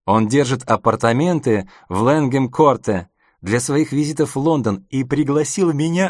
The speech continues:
остановиться там вместе с ним на время фестиваля в следующем году. Кукареку!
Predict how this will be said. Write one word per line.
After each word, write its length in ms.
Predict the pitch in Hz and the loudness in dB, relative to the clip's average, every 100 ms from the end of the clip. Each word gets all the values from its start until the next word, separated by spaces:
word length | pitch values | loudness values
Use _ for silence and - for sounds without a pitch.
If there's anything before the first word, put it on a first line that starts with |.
| 185 | -2
остановиться 720 | 156 - 175 180 190 190 185 | -4 -2 0 0 0 -2 0
там 180 | 202 185 | 0 0
вместе 460 | 160 196 196 - | 2 0 0 -2
с 160 | 185 - | -2 0
ним 240 | 196 202 160 | 0 2 2
на 140 | 170 | 2
время 300 | 170 208 185 | 4 2 2
фестиваля 600 | - 175 - 185 214 208 | 0 -2 0 4 4 4
в 60 | 196 | 2
следующем 580 | 196 208 214 - 226 | 2 2 2 0 0
году. 520 | 208 233 226 226 147 _ _ | 4 4 6 4 2 _ _
Кукареку! 1400 | - 214 214 220 214 214 220 214 233 226 196 170 107 95 | 4 6 6 2 2 2 -2 -4 0 2 4 2 0 -4